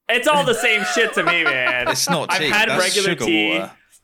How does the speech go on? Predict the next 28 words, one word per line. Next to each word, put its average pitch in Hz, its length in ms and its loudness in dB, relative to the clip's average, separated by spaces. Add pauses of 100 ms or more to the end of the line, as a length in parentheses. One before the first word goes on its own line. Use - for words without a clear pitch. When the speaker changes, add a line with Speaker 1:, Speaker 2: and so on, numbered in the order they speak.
Speaker 1:
I've 139 120 -4
had, 180 180 -4
like, 185 200 -4
regular 151 360 0
tea. 120 460 -10
I've 123 140 -4
had 165 180 -4
sweet 123 340 -16
tea. 113 420 -12
I've 113 140 -6
had 143 160 -4
iced 117 340 -8
tea. 107 220 -14
Like, 131 140 -4
I've 165 100 -2
had 196 100 0
all 170 140 2
the 147 100 -2
different 127 360 -10
tea. 101 160 -12
Like, 120 100 -2
I've 135 100 -4
tried 127 300 0
Speaker 2:
Yeah, 190 160 -2
Speaker 1:
it - 120 -12
Speaker 2:
see, 127 100 -4
Speaker 1:
multiple 107 240 -6
times. 92 320 -20